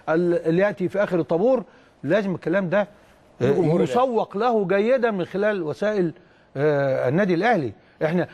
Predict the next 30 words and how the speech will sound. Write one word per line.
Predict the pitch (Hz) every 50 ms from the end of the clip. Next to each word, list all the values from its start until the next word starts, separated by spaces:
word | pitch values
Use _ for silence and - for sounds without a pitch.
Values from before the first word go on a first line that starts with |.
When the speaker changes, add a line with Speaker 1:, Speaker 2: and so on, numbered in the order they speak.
| - - -
Speaker 1:
ووسائل | 160 175 196 208 202 - 294 294 277
النادي | 247 262 277 247 247
الأهلي | 233 254 269 262 262 269 277 269 240 - - _ _ _ _ _ -
أيضًا | 226 254 277 220 247 269
يسوق | 262 220 180 - 247 262 254 247 - 226
لها | 247 247
داخل | 240 233 233 220 226 240
هذا | 247 226 240
البرنامج | 233 185 214 208 233 262 262 226 156 117 117
وكل | 147 160 139
Speaker 2:
بالظبط. | 247 262 226
Speaker 1:
البرامج. | 190 196 220 247 254 220 147 95 87 - - - - -
Speaker 2:
بالظبط. | 135 123 110 123 113 - - - -
Speaker 1:
هكذا | - 190 190 - 262 254 202 190
تعمل | - 240 233 214 185 170 151
منظومة | 147 143 135 190 233 202 156 -
الإعلام | 139 139 127 160 202 185
في | 135
النادي | 151 170 190 165 156
الأهلي، | 160 185 214 202 156 131 120 -
التلاحم | 151 - - 160 156 165 170 165 - - 175 160 147 135 117 - _ _ _ _ _ _ _ _ _ _ _ _ _ _ _ _ _ -
مش | 143 143 - -
التنافس. | 131 - 165 165 190 196 165 - 131 113 - -
إحنا | 175 131 135 165 156 156 - - _ _ _ _ - -
لازم | 160 202 220 196 180 165
نتلاحم | 151 - 180 196 233 233 156 147 165 151
أستاذ | - 202 208 196
إبراهيم، | 180 160 175 185 226 226 170 - - - - - - - -
آن | 202 233 247 220
الأوان | 190 185 180 185 170 202 233 254 247